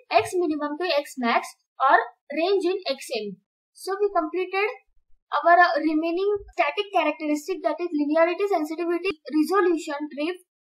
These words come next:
dead zone, span and scale range. Now we are going to discuss about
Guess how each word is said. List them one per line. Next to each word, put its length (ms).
dead 260
zone, 200
span 420
and 140
scale 340
range. 320
Now 340
we 100
are 200
going 280
to 80
discuss 340
about 340